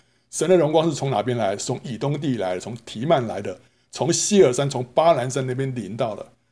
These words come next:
所以这时候你就想，哇，原来这段经文是这么一，这个意思的。当然了，所以那个，那个怀特啊，他当初找到这个地方的时候呢，我相信他不会想到说，哦，因为这段经文的关系，所以他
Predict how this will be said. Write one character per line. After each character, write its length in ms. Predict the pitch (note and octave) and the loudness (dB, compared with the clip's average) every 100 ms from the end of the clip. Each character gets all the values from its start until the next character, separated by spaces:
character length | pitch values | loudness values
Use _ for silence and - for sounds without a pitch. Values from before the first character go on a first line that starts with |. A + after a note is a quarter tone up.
| _ - | _ 2
所 120 | F#3 | 4
以 40 | |
这 100 | G3+ | 6
时 80 | F3+ | 4
候 60 | D#3 | 2
你 60 | |
就 60 | C3 | -2
想， 220 | B2 G#2+ | -6 -4
哇， 340 | A#2+ D3 - - F#2+ | 2 2 2 -8 -6
原 120 | C3 | -4
来 80 | C3+ | -2
这 120 | E3+ | -2
段 160 | D#3+ D3 | -2 -4
经 160 | D3+ | -4
文 140 | C3+ A#2+ | -2 -4
是 120 | B2 | -8
这 220 | A#2 F3+ | -4 -2
么 100 | D3 | 0
一， 140 | C3+ | -2
这 180 | B2 - | -4 -2
个 120 | C#3 | 0
意 200 | C#3 C#3 | 0 0
思 240 | A#2 - F#2 | -4 -6 -10
的。 160 | F2+ - _ _ _ _ | -12 -16 _ _ _ _
当 120 | C#3 | -2
然 140 | C#3 | 0
了， 100 | B2 | -2
所 160 | G#2 C#3+ | 0 0
以 160 | C3+ - _ | 0 -4 _
那 100 | D3 | -4
个， 320 | C#3+ A#2 G#2 - _ _ _ _ | 0 0 -4 -12 _ _ _ _
那 120 | C#3+ | -2
个 60 | |
怀 180 | C#3+ A2 | 0 -2
特 240 | C#3 - B2+ | 0 0 0
啊， 140 | E2+ _ _ _ | -2 _ _ _
他 160 | - D3 | -4 2
当 220 | D#3+ E3 | 4 4
初 160 | F3 D#3 | 0 0
找 160 | G#2+ | 0
到 120 | A#2+ | 2
这 120 | C3+ C#3+ | 0 0
个 80 | |
地 160 | C3 D3 | -2 -2
方 160 | C3 C#3 | -2 -4
的 80 | |
时 120 | G#2 - | -4 -6
候 120 | A2+ | -6
呢， 100 | G#2+ | -4
我 140 | G2+ | -4
相 160 | G#2+ D3+ | -4 -4
信 100 | C#3+ | -4
他 180 | C#3+ C#3 | 0 0
不 160 | C3 | 0
会 220 | B2+ C#3+ | 2 2
想 180 | B2 G#2 | 2 -4
到 80 | G2+ | -6
说， 140 | A2+ | -6
哦， 180 | A2+ C3+ - - - - | -4 -4 -6 -20 -20 -10
因 100 | C#3+ | -6
为 60 | |
这 100 | C#3+ | -2
段 140 | C#3+ C#3 | -2 -2
经 160 | C#3 | -4
文 100 | C#3 | -4
的 100 | A2 | -6
关 220 | A2 A#2+ B2 | -4 -4 -4
系， 160 | B2 | -6
所 140 | A#2 A2 | -6 -4
以 20 | |
他 180 | A2+ | -4